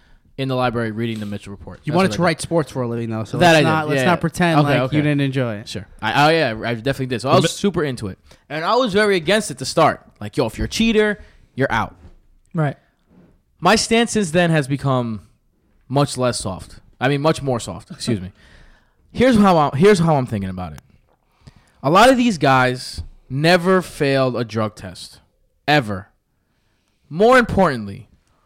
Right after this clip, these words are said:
Speaker 1: while they were on steroids, steroids weren't illegal in baseball.
Speaker 4: Right.
Speaker 1: They were illegal in life,
Speaker 4: Yeah.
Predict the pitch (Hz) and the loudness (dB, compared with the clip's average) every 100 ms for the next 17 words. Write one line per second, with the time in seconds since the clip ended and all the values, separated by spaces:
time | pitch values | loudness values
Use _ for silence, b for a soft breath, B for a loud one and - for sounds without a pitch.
0 | _ - 127 180 233 262 262 254 240 196 | _ -14 0 6 6 6 6 6 4 2
1 | 202 214 - 214 214 214 220 240 - - | -2 -4 -4 0 2 2 0 -4 -10 -14
2 | _ _ _ _ _ - - - 196 220 | _ _ _ _ _ -14 -12 0 4 6
3 | 240 247 190 147 170 190 190 170 147 156 | 6 4 0 -4 0 0 0 0 0 0
4 | 160 160 143 127 123 135 - 101 87 - | 2 2 2 -2 0 0 0 -8 -10 -6
5 | 165 151 - _ _ _ _ - 175 202 | -2 -2 -4 _ _ _ _ 2 6 6
6 | 202 247 254 185 160 247 240 - - _ | 6 4 4 4 4 4 2 -4 -20 _
7 | _ _ _ 175 175 | _ _ _ -2 -2